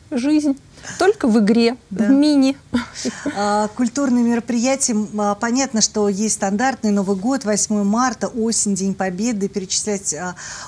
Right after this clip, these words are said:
Speaker 2: очень много, а, можно, но, может быть, есть какие-то мероприятия, которые проводите вы и ваши педагоги, особенные, отличительные от других?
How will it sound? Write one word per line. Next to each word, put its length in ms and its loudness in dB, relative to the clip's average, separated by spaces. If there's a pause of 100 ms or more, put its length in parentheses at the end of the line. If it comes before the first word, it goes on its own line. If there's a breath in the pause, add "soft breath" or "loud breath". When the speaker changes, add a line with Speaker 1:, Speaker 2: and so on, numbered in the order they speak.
Speaker 2:
очень 320 0
много, 540 2 (400 loud breath)
а, 140 -4
можно, 580 2
но, 100 2
может 240 2
быть, 200 -4
есть 140 0
какие-то 360 -4
мероприятия, 640 -2
которые 320 -4
проводите 640 -2
вы 200 0
и 120 -4
ваши 280 -6
педагоги, 720 -4 (300 loud breath)
особенные, 880 -2 (200 loud breath)
отличительные 800 -6
от 100 -14
других? 320 -12